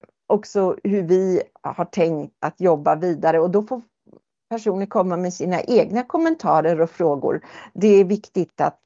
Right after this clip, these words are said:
det kommer att vara ett interaktivt möte, så det är inte bara att ni ska sitta och l-, lyssna på. Eh, så, eh,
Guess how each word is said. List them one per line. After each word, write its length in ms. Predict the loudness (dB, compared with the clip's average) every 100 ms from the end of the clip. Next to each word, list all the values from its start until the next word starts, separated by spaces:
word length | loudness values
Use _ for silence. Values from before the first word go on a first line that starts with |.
| -14
det 140 | -6 -4
kommer 240 | -2 0
att 60 | 2
vara 100 | 0
ett 120 | -2
interaktivt 800 | -4 -4 -2 -4 -4 -4 -4 -2
möte, 360 | -2 -2 -4 -8
så 120 | -4
det 80 | -4
är 60 |
inte 180 | -2 -2
bara 140 | 0 -2
att 100 | -2
ni 100 | -10
ska 160 | -10
sitta 300 | -12 -8 -4
och 80 | -2
l-, 120 | -4 -12 -20 -20 -12
lyssna 520 | 0 0 0 -4 0 0
på. 400 | 0 0 0 -2 -16 -8
Eh, 300 | 0 0 0 -6 -12
så, 460 | -2 0 2 -2 -6 -4
eh, 280 | -2 0 -2